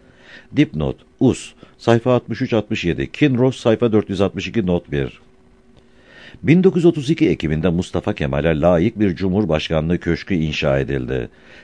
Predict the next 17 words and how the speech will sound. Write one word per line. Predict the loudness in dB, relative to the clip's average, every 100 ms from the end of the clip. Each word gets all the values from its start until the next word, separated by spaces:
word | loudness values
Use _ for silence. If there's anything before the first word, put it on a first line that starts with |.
| -2
Çankaya'daki | 2 2 2 2 0 -2 -2
eski | -2 -2 -2
köşkün | 0 -2 0
hemen | 0 0 0
yanı | 0 0 0
başında | -2 -4 -2 -2 -2 -8 -10 2
Avusturyalı | 2 2 2 2 4 2 2
mimar | 2 2 0 0
Clemens | 2 2 2 0 2
Holzmeister | 2 2 0 0 0 0 -2 0
tarafından | 0 -2 -2 -2
yapılan | -2 -2 0 0
iki | 0 -4
katlı | -2 -4 -2 -2
pembe | 0 0 0 0
boyalı | 2 0 -2
köşkün | -2 -4 -2 -4 -4